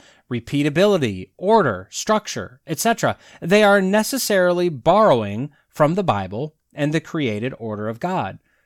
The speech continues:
True science just admits that fact. So, does the U N own the science?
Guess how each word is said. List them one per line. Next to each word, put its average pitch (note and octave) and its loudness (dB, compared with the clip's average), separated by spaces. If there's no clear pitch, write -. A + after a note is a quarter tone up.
True C#4 4
science A2+ -2
just F#3+ 2
admits F#3+ -2
that G2 -6
fact. - -12
So, G#3+ 6
does F3+ 4
the E3 2
U G#3 4
N G#3+ 4
own A3 4
the G#3+ 2
science? A#3+ 0